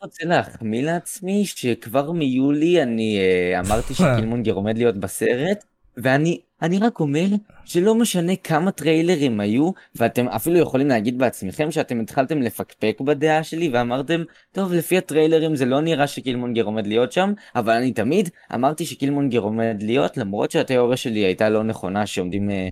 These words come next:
Speaker 1: להחזיר אותו מהמתים, אבל עדיין אני צדקתי שהוא היה שם.
Speaker 2: אני שמח שלא החזירו אותו מהמתים, זה הורס את כל הבנייה שלו, אבל וואלה צדקת. הוא כן הופיע.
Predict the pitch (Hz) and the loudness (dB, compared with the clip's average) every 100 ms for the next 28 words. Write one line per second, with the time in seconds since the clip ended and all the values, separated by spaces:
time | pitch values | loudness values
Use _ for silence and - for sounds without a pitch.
0 | - - 101 - 107 113 110 101 90 95 | -10 -6 -4 -2 0 0 0 -2 -4 -2
1 | 151 190 180 - - - 139 170 190 160 | 0 0 -2 -10 -8 -2 2 2 2 0
2 | 139 107 127 147 120 107 95 101 - 85 | 0 -2 0 -2 0 0 2 2 0 -8
3 | 85 85 85 131 143 - 131 147 165 151 | -10 -12 0 4 6 6 4 6 6 6
4 | 127 107 104 107 101 101 110 104 104 - | 2 2 2 2 2 2 4 4 2 2
5 | 139 127 120 120 110 104 - 120 113 110 | 2 4 4 4 2 0 2 4 4 2
6 | 113 120 - 156 185 208 _ _ _ _ | 4 4 4 6 4 2 _ _ _ _
7 | _ - 104 101 104 139 - 170 196 - | _ -4 0 2 4 4 2 2 2 0
8 | - 117 - _ _ _ _ _ _ _ | -4 -4 -6 _ _ _ _ _ _ _
9 | _ - - 101 98 - 120 143 180 | _ -20 -10 -4 -2 2 2 4 4